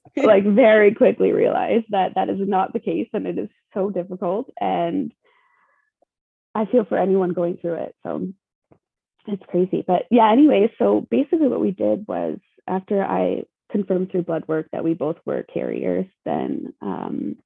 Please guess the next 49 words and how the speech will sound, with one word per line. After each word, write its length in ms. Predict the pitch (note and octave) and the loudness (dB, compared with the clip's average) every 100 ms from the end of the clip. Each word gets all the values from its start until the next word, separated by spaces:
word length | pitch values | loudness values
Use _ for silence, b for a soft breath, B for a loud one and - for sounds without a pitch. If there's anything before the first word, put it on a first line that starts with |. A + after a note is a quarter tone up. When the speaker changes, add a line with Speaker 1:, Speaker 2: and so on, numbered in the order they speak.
| _ _ _ | _ _ _
Speaker 2:
we 300 | F#3+ F3+ F3+ - - | 0 2 0 -4 -4
were 120 | G3 | -2
hooked 240 | F3+ F#3 F3+ | -2 -4 -6
up 100 | F3 | -4
with 120 | F3 | -6
a 20 | |
genetic 320 | - F3 - - | -4 -4 -4 -6
counselor. 600 | A#3+ B3+ B3 B3 A#3+ C4+ - b b b b | -4 -2 0 0 2 0 -4 b b b b
However, 240 | - F#3+ F3 | -2 2 4
that 240 | F3 - | 2 0
process 340 | G3 E3+ - F3 | -2 -2 -2 -2
took 160 | F3 F3 | -2 0
a 40 | |
long 220 | D#3+ E3 | 0 -2
time. 280 | - D#3 D#3+ - | -2 -6 -6 -4
So 60 | |
I 60 | F3+ | -4
said 120 | F3+ F#3+ | 0 0
we've 140 | F#3 | 2
been 100 | E3+ | 0
in 100 | E3 | -2
this 120 | E2 - | -6 -6
for 80 | F3+ | -4
about 260 | D#3+ D3+ - | -2 -4 -6
two 80 | - | -6
years. 380 | E3 D3 G3 C#4+ - | -2 0 0 0 -2
It 200 | F#3 - | -6 -6
took 120 | F#3 | -6
a 40 | |
long 340 | E3+ D#3+ D#3+ F3 | -4 -4 -4 -6
time 340 | - D#3+ F3 - | -8 -6 -6 -6
to 60 | |
get 160 | - D3+ | -8 -6
an 100 | E3+ | -6
appointment 560 | F3 D#3 D3+ - D3 - | -4 -6 -4 -6 -6 -4
with 160 | D#3+ | -4
a 60 | E3 | -6
genetic 320 | D#3+ C#3 - | -6 -8 -6
counselor 380 | A3+ A3+ - G#3+ | -4 -4 -2 -2
and 100 | F#3+ | -2
get 100 | F3 | -2
our 80 | - | -4
blood 260 | F#3 F3+ F3+ | -4 -2 -2
work 220 | E3+ - | -4 -4
done 200 | E3+ F3 | -6 -4
here 140 | E3+ | -4
in 60 | E3 | -4
Ontario 560 | D#3 - D#3 D#3 E3 F3 | -6 -8 -6 -6 -6 -8
'cause 220 | - | -10